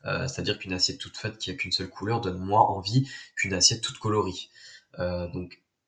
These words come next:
déjà, ce point-là va à la fois mieux stimuler ton cerveau et aussi, on va dire, euh, de manière directe pour toi, ça va te donner plus envie de manger. Donc ça, ça a deux, deux intérêts pour ce qui est de l'apparence. Autrement, ça va aussi impacter l'odeur, c'est-à-dire que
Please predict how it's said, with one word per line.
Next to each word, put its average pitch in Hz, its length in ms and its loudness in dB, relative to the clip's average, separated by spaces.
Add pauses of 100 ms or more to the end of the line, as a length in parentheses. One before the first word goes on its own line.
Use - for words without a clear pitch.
(120)
déjà, 104 260 4
ce 131 120 0
point-là 104 420 6
va 107 200 6
à 101 180 6
la 92 120 0
fois - 260 -2
mieux 104 260 4
stimuler 117 360 2
ton 104 100 8
cerveau 113 460 6
et 101 200 -4
aussi, 117 520 6 (300)
on 90 80 -8
va 95 100 0
dire, 101 240 2
euh, 90 400 -2
de - 120 -2
manière 95 280 0
directe 104 340 4
pour - 200 -10
toi, 131 360 6 (220)
ça - 180 -8
va 104 100 6
te 104 40 -2
donner 104 200 0
plus 107 240 -4
envie 101 180 -4
de 110 60 -4
manger. 104 340 2
Donc - 280 -8
ça, - 220 8
ça 101 220 6
a 101 40 0
deux, 104 540 2
deux 113 200 2
intérêts 98 320 -2
pour - 180 -8
ce - 80 0
qui - 80 -8
est - 20 -2
de 92 60 -2
l'apparence. 92 560 -2 (560)
Autrement, 117 440 4
ça 107 220 4
va 98 80 0
aussi 101 220 6
impacter 104 360 4
l'odeur, 110 360 4
c'est-à-dire 101 400 -2
que 110 240 0